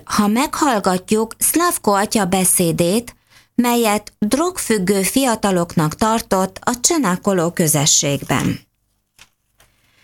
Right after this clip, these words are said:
„Tudjátok, mitől veszíthetjük el a békénket?” kérdezte Szlavko atya. „Például attól, ha a másiknak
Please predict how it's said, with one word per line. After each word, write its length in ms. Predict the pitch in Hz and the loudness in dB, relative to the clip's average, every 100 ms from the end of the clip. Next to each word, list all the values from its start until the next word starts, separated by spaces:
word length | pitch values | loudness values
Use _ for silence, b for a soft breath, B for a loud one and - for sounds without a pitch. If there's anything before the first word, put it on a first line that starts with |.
| b b b - | b b b -2
„Tudjátok, 840 | 294 311 381 330 - 285 269 - | -2 0 0 0 0 0 -2 -2
mitől 540 | 226 247 294 302 277 240 | -2 0 0 0 0 2
veszíthetjük 840 | 254 - 220 220 196 - 175 - | 0 0 0 0 0 0 -2 -2
el 160 | 180 180 | -2 0
a 100 | 170 | 0
békénket?” 1000 | 165 160 156 208 277 311 165 - - _ _ | -2 -2 -2 0 0 0 -2 -4 -12 _ _
kérdezte 680 | - 196 185 175 - - 160 | -2 -2 -2 -2 -2 -2 -2
Szlavko 580 | 143 - 170 180 - 170 | -2 0 0 0 -2 0
atya. 500 | 151 160 - 139 - _ _ _ _ B B B B B | 0 -2 -2 -4 -4 _ _ _ _ B B B B B
„Például 580 | - 440 466 302 254 220 | -4 -2 0 0 0 0
attól, 840 | 202 185 180 - 190 185 214 220 - | 0 -2 -2 -2 0 2 0 -4 -8
ha 200 | - 294 285 | -2 0 0
a 120 | 247 | 0
másiknak 920 | 233 285 339 - 294 - 269 254 254 | 0 0 2 2 0 0 0 0 -4